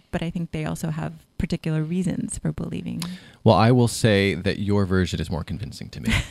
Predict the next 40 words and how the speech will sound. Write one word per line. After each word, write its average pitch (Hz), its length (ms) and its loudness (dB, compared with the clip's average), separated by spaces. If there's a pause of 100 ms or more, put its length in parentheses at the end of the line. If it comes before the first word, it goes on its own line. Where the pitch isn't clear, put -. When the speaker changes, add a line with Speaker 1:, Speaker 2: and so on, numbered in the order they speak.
(480)
Speaker 2:
I 104 100 6
will 101 120 8
definitely 139 420 6
say 127 200 6
that 113 80 6
your 123 240 8
version 113 360 6
is 98 200 -2
more 92 160 4
convincing 85 480 -2
to 87 80 -2
me 82 160 0
and 87 160 -2
seems 92 240 0
much 82 240 -2
more 85 120 2
credible. 82 440 2
Not 135 340 8
that 139 140 6
I 131 100 8
have 127 220 6
any 135 200 6
idea 113 240 6
what 113 120 8
I'm 123 100 6
talking 110 340 2
about, 92 360 2
Speaker 1:
Right. 185 100 -6 (340)
Speaker 2:
but 123 380 8 (140)
just 151 180 6
given 165 220 6
her 156 100 6
story 104 680 4
and 107 80 0
given 110 300 4
what 101 140 4
I 95 80 4
learned 95 260 4
about 90 340 2
her, 87 460 -2